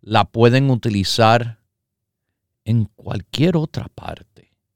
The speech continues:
de la cara, en la frente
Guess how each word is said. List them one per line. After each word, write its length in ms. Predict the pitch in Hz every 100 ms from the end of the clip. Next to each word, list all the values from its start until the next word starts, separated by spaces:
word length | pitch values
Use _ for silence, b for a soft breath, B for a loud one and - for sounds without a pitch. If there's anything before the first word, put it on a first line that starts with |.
| _ _ _ _ _ _ _
de 180 | 92
la 140 | 87 -
cara, 520 | - 85 104 139 165 _ _ _ _ _ _ _ _ _ _ _ _ _ -
en 160 | 104 92
la 100 | 85
frente 720 | - 104 110 127 - 160 147